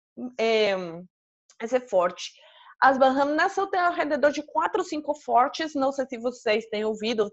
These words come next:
assistido muitos filmes. As Bahamas são mega famosas porque os piratas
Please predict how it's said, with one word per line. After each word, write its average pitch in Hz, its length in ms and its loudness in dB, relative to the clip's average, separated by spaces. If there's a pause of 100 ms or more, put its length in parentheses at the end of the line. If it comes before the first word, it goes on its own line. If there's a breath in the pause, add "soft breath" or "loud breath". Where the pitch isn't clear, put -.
assistido 196 440 -8
muitos 226 420 -6
filmes. 208 400 -6 (300 loud breath)
As 226 100 0
Bahamas 233 340 -2
são 277 160 -2
mega 311 380 -2
famosas 277 460 -4
porque - 200 -8
os 294 120 -6
piratas 262 400 -2